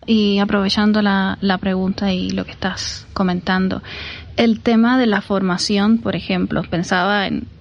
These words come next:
actrices trans, ¿no? O sea, mu-, cuant-, hay muchas películas que tocan el tema trans, hombres, mujeres trans, y a veces no son, eh, personas trans. O sea, una mujer trans, un hombre trans, es un actor haciendo de, una actriz haciendo de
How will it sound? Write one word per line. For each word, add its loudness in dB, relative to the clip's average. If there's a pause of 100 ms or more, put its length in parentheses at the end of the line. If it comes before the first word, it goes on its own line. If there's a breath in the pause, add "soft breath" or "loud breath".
actrices -2
trans, -2 (360)
¿no? 0
O 0
sea, -4
mu-, -2
cuant-, -4 (100)
hay -2
muchas -2
películas 0
que -8
tocan 0
el -2
tema 2 (300)
trans, 0
hombres, -2
mujeres -2
trans, 0 (400 loud breath)
y 2 (100)
a 2
veces 0
no 2
son, 0 (580 loud breath)
eh, 2
personas 0
trans. 0 (160)
O -14
sea, -2
una 2
mujer 0
trans, 2
un 2
hombre 2
trans, 2
es -4
un 6
actor 0 (340)
haciendo 2
de, 2
una 2
actriz 0
haciendo 0
de 0